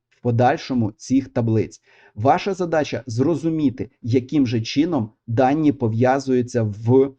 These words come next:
реляційних таблицях, щоб потім... Правильно можна було вказати, а як же при потребі витягнути дані, нам їх зібрати правильно з різних таблиць знову і видати вам в вигляді однієї таблиці.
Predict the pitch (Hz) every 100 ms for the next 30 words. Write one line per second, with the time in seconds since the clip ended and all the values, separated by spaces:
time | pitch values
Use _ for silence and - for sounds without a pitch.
0 | - 139 135 127 120 135 131 127 123 _
1 | - 117 113 110 101 71 - _ - -
2 | 113 - 190 208 147 113 - _ - 135
3 | 170 180 151 131 120 143 147 135 127 131
4 | 120 - 131 123 135 123 107 - 143 147
5 | 165 123 110 120 101 _ _ 139 131 143
6 | 139 139 120 120 139 120 110 107 107 113
7 | 151 196 190 170 _ 135 170 135 143 -
8 | 147 117 139 131 143 135 110 - 113 160
9 | 180 156 127 110 120 135 139 120 - 110
10 | 127 175 - _ 120 117 139 170 156 143
11 | - - 117 147 147 143 110 127 135 110
12 | 107 110 110 98 123 131 123 120 120 120
13 | 113 113 104 113 117 113 - _ - 107
14 | 107 95 -